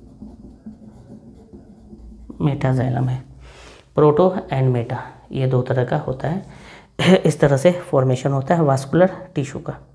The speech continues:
जाइलम का। और phloem को हम लोग अभी mention नहीं करते, सिर्फ जाइलम, जाइलम टू types, क्या है? प्रोटोजाइलम, metazylum। इसी तरह phloem भी होता है, वो भी vascular bundles में ही आता है। तो protofloam और metafloam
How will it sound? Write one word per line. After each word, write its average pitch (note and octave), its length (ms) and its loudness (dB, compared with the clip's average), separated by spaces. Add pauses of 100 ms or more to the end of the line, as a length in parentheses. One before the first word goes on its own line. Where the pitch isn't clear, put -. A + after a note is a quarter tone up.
(720)
जाइलम C3+ 400 4
का। C3 140 -4 (420)
और C3 80 -6
phloem C#3 400 0
को C#3 100 -2
हम C3+ 140 0
लोग C3+ 120 4
अभी C3+ 140 2
mention C3+ 340 -2
नहीं C3+ 120 -4
करते, C3 260 -8 (400)
सिर्फ G3 200 4
जाइलम, B2+ 360 0 (200)
जाइलम C#3 320 2
टू D3 140 -2
types, A2+ 380 -6 (320)
क्या C3 160 -4
है? F3 160 0 (920)
प्रोटोजाइलम, C#3+ 540 2 (160)
metazylum। B2+ 580 2 (100)
इसी D#3 180 0
तरह D#3+ 200 2
phloem D3+ 400 4
भी E3 60 6
होता C3+ 240 2
है, C4+ 240 -8
वो C#3 80 0
भी D3 120 0
vascular C#3+ 400 0
bundles C#3+ 460 0
में C#3+ 120 -2
ही C#3 160 -2
आता B2+ 220 0
है। E3+ 160 -6 (920)
तो D#3+ 140 8
protofloam D3+ 1080 2
और C3+ 380 -2
metafloam B2+ 800 -6